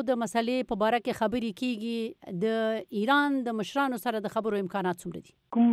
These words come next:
Speaker 2: اه، موافقتونه چې د
Speaker 1: مهم.
Speaker 2: شمالي کوریا رهبري د قوې په برخه کې لرلې، زه فکر کوم چې دا به د ایران خلک او د ایران دولت دې ته نور هم تشویق کړي چې د امریکې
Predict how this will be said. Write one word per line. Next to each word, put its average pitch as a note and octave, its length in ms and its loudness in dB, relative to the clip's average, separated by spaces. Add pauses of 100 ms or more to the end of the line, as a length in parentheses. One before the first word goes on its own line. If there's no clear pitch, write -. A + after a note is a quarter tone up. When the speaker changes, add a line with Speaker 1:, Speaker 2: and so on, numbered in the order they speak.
(140)
Speaker 2:
اه، A3 580 4
موافقتونه G3 680 4 (200)
چې - 160 -6
د F#3 100 2
Speaker 1:
مهم. F3 160 0
Speaker 2:
شمالي G3 280 2 (100)
کوریا E3+ 280 4 (300)
رهبري F#3 420 6 (220)
د F#3+ 100 8 (220)
قوې G3+ 260 8
په F#3 80 2
برخه G3 340 8
کې G3 160 4 (460)
لرلې، F#3+ 360 4 (400)
زه G#3 120 2
فکر - 180 -14
کوم - 140 -6
چې A3 140 -2
دا G#3 120 12
به F#3 80 -2
د F#3+ 100 10
ایران G3 280 4
خلک A#3 500 0
او - 20 2 (140)
د F#3 80 8
ایران F#3 220 0
دولت F#3 300 0
دې G3+ 80 6 (100)
ته F3+ 60 0 (440)
نور A3 200 6
هم B3 160 8
تشویق - 360 -2
کړي G3+ 180 0
چې - 340 -6
د F3 80 2
امریکې E3+ 300 -2